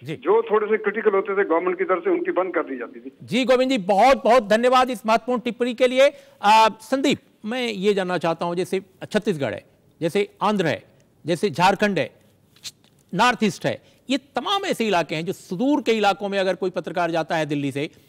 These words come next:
Speaker 1: तो वहाँ लोग शिकायत करते हैं कि उनकी बातें छपती नहीं है मेनस्ट्रीम मीडिया में, उनकी बात, अ, लोगों तक नहीं जाती है। जाहिर है, सरकार तक नहीं जाती है, नीति निर्धारकों, निर्धारकों तक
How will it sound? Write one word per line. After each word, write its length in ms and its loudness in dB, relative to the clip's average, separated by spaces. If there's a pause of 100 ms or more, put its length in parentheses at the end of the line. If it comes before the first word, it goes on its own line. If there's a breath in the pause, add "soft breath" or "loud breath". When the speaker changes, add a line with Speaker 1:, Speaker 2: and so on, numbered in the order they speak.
(160 soft breath)
Speaker 1:
तो 100 0
वहाँ 260 -4
लोग 180 -6
शिकायत 420 -6
करते 220 -10
हैं 100 -8
कि 120 -8
उनकी 240 -10
बातें 360 -8
छपती 320 -12
नहीं 160 -12
है 60 -10
मेनस्ट्रीम 360 -12
मीडिया 260 -14
में, 160 -20 (280 soft breath)
उनकी 220 -4
बात, 320 -10 (260)
अ, 240 -8
लोगों 280 -2
तक 220 -6
नहीं 120 -6
जाती 280 -4
है। 80 -8
जाहिर 280 -2
है, 120 -2 (240 soft breath)
सरकार 340 -2
तक 220 -8
नहीं 100 -2
जाती 280 -4
है, 200 -10
नीति 280 -4
निर्धारकों, 640 -4
निर्धारकों 460 -4
तक 140 -8